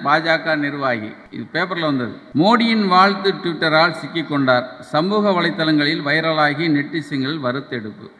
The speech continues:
என்ன பண்ணியிருக்காரு? நாலாம் தேதி அவர் வந்திருக்காரு ஏர்போர்ட்ல. இந்த வந்தோடனே வரிசையா அவர் வடை சுட வர்றாரு. இங்கேயும் வடை சுடுறவன் கொஞ்சம் பேர் வரிசையா நின்னு வரவேற்பாங்க, பாத்தீங்களா? வரவேற்பிருக்கான். வரவேற்பில் ஒருத்தன் வடை சுட்டிருக்கான்.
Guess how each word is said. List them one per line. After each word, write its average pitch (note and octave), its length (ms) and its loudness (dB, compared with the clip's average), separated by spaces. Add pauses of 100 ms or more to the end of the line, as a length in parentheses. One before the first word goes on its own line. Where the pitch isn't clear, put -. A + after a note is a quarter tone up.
(260)
என்ன D3 200 -4
பண்ணியிருக்காரு? D3 920 -4 (220)
நாலாம் D#3 340 -2
தேதி D#3+ 320 -6
அவர் C3+ 240 -6
வந்திருக்காரு C#3 440 -6 (240)
ஏர்போர்ட்ல. C#3+ 580 -6 (680)
இந்த F3 160 -6
வந்தோடனே F#3 200 -2
வரிசையா E3+ 800 0 (400)
அவர் C#3 240 -4
வடை E3 220 0
சுட E3+ 120 -6
வர்றாரு. D#3 680 0 (440)
இங்கேயும் G#3+ 440 -2
வடை G3 200 4
சுடுறவன் F#3 400 -2
கொஞ்சம் E3 220 -2
பேர் D#3+ 280 0
வரிசையா E3+ 220 -4
நின்னு D#3 220 0
வரவேற்பாங்க, C#3+ 680 -2
பாத்தீங்களா? B2 600 -4
வரவேற்பிருக்கான். - 840 -8
வரவேற்பில் A3 580 2
ஒருத்தன் G3+ 300 0
வடை G3+ 200 2
சுட்டிருக்கான். D#3+ 440 -2